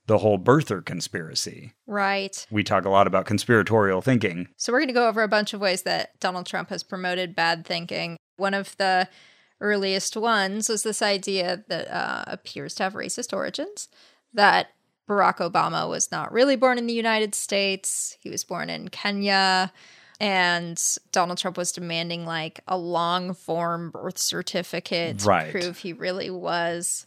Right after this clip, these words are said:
Speaker 2: from the United States. For people not from here, you have to be actually born on American soil to be president. It's one of our very silly rules. So, you know,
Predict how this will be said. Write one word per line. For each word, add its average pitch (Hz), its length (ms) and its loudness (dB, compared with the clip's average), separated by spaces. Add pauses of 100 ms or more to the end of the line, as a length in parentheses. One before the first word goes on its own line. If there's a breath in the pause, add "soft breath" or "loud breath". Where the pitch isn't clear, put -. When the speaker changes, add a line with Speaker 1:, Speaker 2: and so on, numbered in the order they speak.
Speaker 2:
from 208 260 -2
the 208 60 -2
United 208 280 0
States. - 580 -4
For 226 220 0
people 214 320 -4
not 180 180 2
from 180 160 -4
here, 170 560 0
you 190 80 -6
have 180 180 -4
to 160 120 -6
be 170 180 -6
actually 165 360 -2
born 160 340 -6
on 156 100 -4
American 165 360 -8
soil 160 360 -4
to - 80 -10
be - 100 -12
president. - 480 -10
It's - 160 -14
one - 120 -12
of - 100 -12
our 190 320 -6
very 196 380 -4
silly - 260 -6
rules. - 320 -12 (520 loud breath)
So, 190 340 6
you 170 160 0
know, - 160 -4